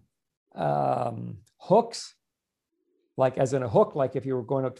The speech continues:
fishing and you had a hook, you know, with a bait, it, it's, it's, it's one of the first hooks that, at least in my view and my experience, and I've worked with thousands of people now throughout the years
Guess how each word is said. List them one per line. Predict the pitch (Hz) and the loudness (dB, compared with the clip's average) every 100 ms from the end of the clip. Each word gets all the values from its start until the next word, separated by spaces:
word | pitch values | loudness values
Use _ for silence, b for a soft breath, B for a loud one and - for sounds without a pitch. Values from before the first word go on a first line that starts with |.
| - | -2
fishing | 196 - 208 202 | -2 0 -2 -2
and | 143 | 0
you | 135 | 0
had | 131 123 | 0 0
a | |
hook, | 107 220 - - - | 4 4 4 -6 -8
you | 135 | -6
know, | 123 | -4
with | 110 | -4
a | |
bait, | 113 160 190 b b b | 2 2 2 b b b
it, | 160 156 | 2 4
it's, | 160 151 | 2 2
it's, | 156 - | 0 -2
it's | - 143 | -6 -4
one | 143 | 0
of | 135 | 0
the | 120 | 0
first | - 196 196 - _ | 4 4 4 0 _
hooks | 196 147 - - _ _ _ _ _ - | 0 0 -2 -20 _ _ _ _ _ -4
that, | 139 135 | 0 0
at | 135 151 | 2 4
least | 180 165 | 4 2
in | 147 | 0
my | 143 156 175 | 2 4 2
view | 180 185 190 | 4 4 6
and | 139 123 | 4 2
my | 151 170 | 0 0
experience, | - - 170 175 160 | -4 -4 -2 -2 -6
and | 131 | -6
I've | 147 | -2
worked | 127 143 131 | 0 -2 -2
with | - - | -12 0
thousands | 165 156 135 123 | 4 4 2 -6
of | 131 | -6
people | 147 147 139 | -4 -2 -2
now | 123 117 117 | 0 -2 -2
throughout | 127 120 120 | -2 -4 -4
the | |
years | 120 120 117 | -6 -4 -4